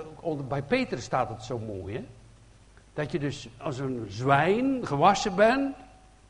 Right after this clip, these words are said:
moet je dat eens een keer doen. Stel je voor dat je een varkentje hebt en, en, en die, je hebt er een, ja, dat beest dat springt in de bagger, weet je. Dus dan denk je, "Ja, dat is zo vies." Dus dan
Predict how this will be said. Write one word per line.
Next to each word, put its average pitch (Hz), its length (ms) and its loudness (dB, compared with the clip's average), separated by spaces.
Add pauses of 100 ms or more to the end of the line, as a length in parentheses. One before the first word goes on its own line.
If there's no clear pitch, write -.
(140)
moet 160 180 0
je 123 100 -6
dat 113 160 -4
eens 101 140 -10
een 110 80 -12
keer 107 180 -8
doen. 220 200 0 (580)
Stel 135 140 -8
je 117 100 -4
voor 139 160 -6
dat - 120 -8
je 110 60 -10
een 95 240 -10
varkentje 143 540 -2
hebt 127 260 -6 (880)
en, 120 260 -12
en, 113 200 -12
en 101 160 -12
die, 98 140 -16 (380)
je 110 120 -12
hebt 104 160 -10
er 98 140 -12
een, - 240 -14
ja, - 160 -4
dat 95 200 -10
beest 123 260 -2
dat 120 120 -8
springt 147 340 -8
in 113 120 -6
de 92 100 -10 (120)
bagger, 123 400 -2
weet 107 260 -6
je. 123 100 -6
Dus 107 200 -10 (100)
dan 117 100 -14
denk 104 160 -10
je, 101 60 -12
"Ja, 117 80 -8
dat 131 180 -10
is 156 120 -14
zo 185 120 -8
vies." 175 280 -8
Dus 139 180 -16
dan 131 260 -12